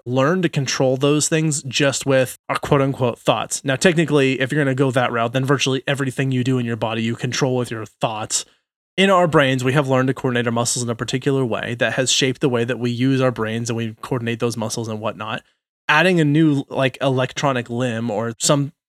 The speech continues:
controller that we move is the exact same process. We're just shaping and learning how to navigate that thing.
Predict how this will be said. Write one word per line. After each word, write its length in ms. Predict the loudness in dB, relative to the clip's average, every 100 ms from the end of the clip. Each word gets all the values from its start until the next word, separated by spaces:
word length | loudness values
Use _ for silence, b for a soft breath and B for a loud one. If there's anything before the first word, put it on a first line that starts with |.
| -6
controller 560 | -2 -2 2 4 4 2
that 120 | 0
we 100 | 0
move 240 | 0 0
is 120 | 0
the 60 | -2
exact 600 | -4 -2 0 0 -2 -8 -14 _ -4
same 240 | 0 0
process. 640 | -2 -4 -4 -10 -6 -6 -6 _ _
We're 100 | 2
just 220 | 4 4 4
shaping 520 | 4 4 2 0 -2
and 220 | -4 0 2
learning 380 | 2 0 -4
how 180 | -2 0
to 80 | 0
navigate 460 | -2 -6 -6 -6 -6
that 200 | -8 -8
thing. 220 | -14